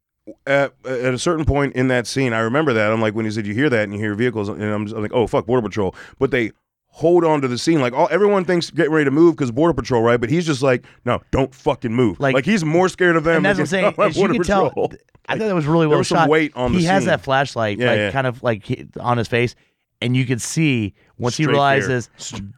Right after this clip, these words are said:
Speaker 2: that's not, that's not Border. He, you see, he's like, "Oh, fuck." He said, "If I say run, fucking
Speaker 1: Fucking
Speaker 2: run."
Speaker 1: run. Exactly.
Speaker 2: Yeah.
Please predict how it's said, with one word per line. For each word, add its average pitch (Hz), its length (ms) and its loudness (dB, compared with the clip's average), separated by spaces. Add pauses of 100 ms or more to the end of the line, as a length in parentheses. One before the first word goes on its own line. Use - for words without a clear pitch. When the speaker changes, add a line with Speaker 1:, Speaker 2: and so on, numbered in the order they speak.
(140)
Speaker 2:
that's 151 400 -4
not, 175 580 2
that's 123 420 -6
not 170 200 0
Border. 147 260 2 (240)
He, 170 220 0
you 156 180 -2
see, 165 200 -2
he's 143 140 -2
like, 120 180 0 (440)
"Oh, 117 120 2
fuck." 95 260 -2
He 117 80 -6
said, 110 220 -2 (180)
"If 113 140 -4
I 127 100 2
say 127 200 0
run, 120 340 0 (180)
fucking 117 540 -4
Speaker 1:
Fucking 107 80 -2
Speaker 2:
run." 104 260 0
Speaker 1:
run. 104 40 -8
Exactly. 110 640 -2
Speaker 2:
Yeah. 73 220 -6